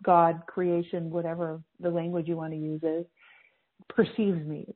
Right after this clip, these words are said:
can't be that." So my first step into knowing what I didn't know was to say, "Well, I'm, I'm already in my perfection,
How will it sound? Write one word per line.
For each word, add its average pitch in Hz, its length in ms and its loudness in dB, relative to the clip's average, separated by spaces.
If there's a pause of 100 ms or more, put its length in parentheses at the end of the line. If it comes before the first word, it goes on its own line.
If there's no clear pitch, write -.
(120)
can't 226 300 0
be 180 400 2 (220)
that." 175 340 0 (600)
So 226 60 2
my 220 180 4 (160)
first 302 320 6 (400)
step 233 400 0
into 185 920 -4 (360)
knowing 190 380 -2
what 170 140 -2
I 165 120 0
didn't 156 340 -4
know 156 340 -6 (840)
was 185 360 4 (200)
to 214 80 2 (140)
say, 180 480 0 (120)
"Well, 175 580 -2
I'm, 175 320 -4 (320)
I'm 185 340 -2 (300)
already 202 1080 0 (880)
in 185 500 -6
my 175 300 -4
perfection, 175 1000 -4